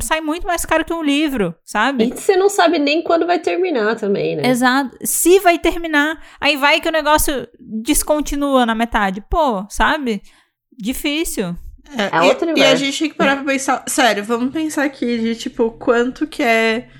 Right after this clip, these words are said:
Speaker 3: em média, pra você comprar, seja uma tinta, uma moeda, é o quê?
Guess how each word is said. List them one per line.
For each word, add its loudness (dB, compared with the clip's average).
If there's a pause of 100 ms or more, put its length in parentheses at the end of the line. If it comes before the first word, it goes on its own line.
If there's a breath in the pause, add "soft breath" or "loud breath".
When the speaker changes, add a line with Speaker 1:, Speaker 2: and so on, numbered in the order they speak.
(440 soft breath)
Speaker 3:
em 2
média, 4
pra -14
você -2
comprar, 2
seja 2
uma 2
tinta, 0
uma -2
moeda, 0
é 0
o 2
quê? -4